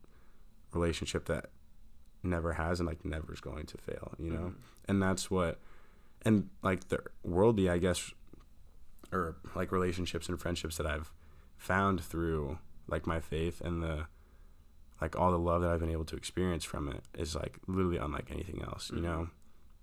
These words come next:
Speaker 1: And, like, that's something we've talked about, and that's something that was, like, our last Instagram caption, <laughs> you know, is, like,
Speaker 2: Yeah.
Speaker 1: this,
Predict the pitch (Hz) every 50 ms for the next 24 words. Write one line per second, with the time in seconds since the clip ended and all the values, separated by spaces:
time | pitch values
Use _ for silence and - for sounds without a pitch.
0 | - - - - - 98 95 90 87 - 107 - - 101 92 85 87 92 92 -
1 | - - - - - 85 - - - - - - - 92 92 92 90 - - 90
2 | 85 80 87 87 85 82 82 80 78 76 - - - - - - - - - -
3 | - - - - - 95 85 80 82 80 78 87 85 85 87 80 80 - 92 92
4 | - - 76 73 73 - - - - - - - - 131 127 - - 220 196 135
5 | 165 180 151 123 110 110 107 104 92 101 92 87 123 123 139 139 113 107 - -
6 | - - 92 92 87 - - - -